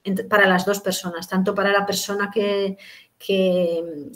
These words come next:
que es usuaria de, de, de, de una determinada intervención como para la persona que es trabajadora social. Al final se genera algo y ese intercambio hace que haya un, pues, un crecimiento o un cambio mutuo, ¿no? Eh,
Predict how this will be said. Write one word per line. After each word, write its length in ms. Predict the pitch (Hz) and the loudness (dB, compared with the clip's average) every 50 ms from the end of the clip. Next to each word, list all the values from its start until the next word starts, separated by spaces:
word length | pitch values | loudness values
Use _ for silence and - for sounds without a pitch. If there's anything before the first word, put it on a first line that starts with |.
| - - | -10 -8
que 80 | 196 | -6
es 100 | 190 - | -6 -6
usuaria 500 | 196 185 - 185 202 214 226 226 226 226 | -6 -2 2 4 6 6 8 8 6 6
de, 280 | 233 226 226 214 - 196 | 6 4 2 0 0 -2
de, 400 | 185 175 160 - - - - - - | -2 -2 -2 -4 -4 -8 -10 -12 -10
de, 360 | 180 175 170 165 165 165 147 147 | -6 -4 -2 -2 -2 -2 -4 -4
de 80 | 180 | -6
una 180 | 175 175 180 180 | -4 -2 -2 -2
determinada 340 | 180 190 185 190 185 190 202 | 0 0 0 2 2 2 2
intervención 580 | 202 202 208 214 220 220 220 220 233 254 247 - | 0 0 2 2 2 2 4 2 2 2 2 -2
como 280 | - 220 208 208 208 208 | -2 -2 0 0 0 4
para 400 | 220 208 214 220 254 262 - - - - _ _ _ | 4 4 4 4 2 -2 -4 -8 -12 -18 _ _ _
la 180 | - 196 190 190 | -2 -2 2 2
persona 420 | 196 190 - - 185 180 185 196 | 0 -2 0 -2 0 0 0 0
que 80 | 190 240 | 0 -2
es 80 | 240 | 0
trabajadora 500 | 240 214 196 185 180 - 170 165 165 165 | 2 4 2 2 2 2 -2 -2 -2 -2
social. 380 | 165 - 165 - - 185 170 165 | -6 -8 -10 -8 -6 -4 -4 -4
Al 80 | 170 175 | -4 -4
final 220 | - 180 180 180 | -4 -2 0 0
se 120 | 185 - | 0 -2
genera 440 | 190 - 202 196 196 190 190 190 196 | -4 -4 -2 0 2 2 4 4 6
algo 400 | 214 226 220 214 220 254 247 - - - - - _ | 4 4 4 2 0 -2 -2 -6 -14 -20 -20 -20 _
y 80 | - 185 | -2 0
ese 160 | 185 185 - | 0 0 2
intercambio 600 | 196 190 190 190 185 185 202 202 208 214 220 202 196 | 2 2 2 2 2 4 4 4 4 6 4 4 2
hace 160 | - - 190 | 0 -2 0
que 80 | 185 | 2
haya 140 | 185 185 190 | 4 4 4
un, 280 | 190 196 190 190 185 - | 2 2 0 -2 -2 -2
pues, 220 | 190 190 185 - | -6 -10 -8 -2
un 200 | 190 185 185 185 | 0 2 2 2
crecimiento 640 | 185 - 185 185 - 185 180 190 202 220 226 220 208 | 0 -2 -8 -6 -4 0 0 0 0 2 2 0 2
o 60 | 202 | 2
un 100 | 190 185 | 2 0
cambio 320 | 180 180 180 185 190 190 185 | 0 0 0 2 2 2 2
mutuo, 360 | 180 175 170 170 - 160 147 | 0 -2 -4 -10 -12 -14 -14
¿no? 160 | 156 175 - _ _ _ _ _ - - - - - - - - - - _ _ _ _ _ - 208 | -14 -16 -20 _ _ _ _ _ -20 -20 -20 -20 -20 -20 -20 -20 -20 -20 _ _ _ _ _ -2 0
Eh, 680 | 196 190 185 175 170 170 165 160 160 160 - - - | 2 4 4 2 2 0 -2 -4 -6 -8 -10 -14 -16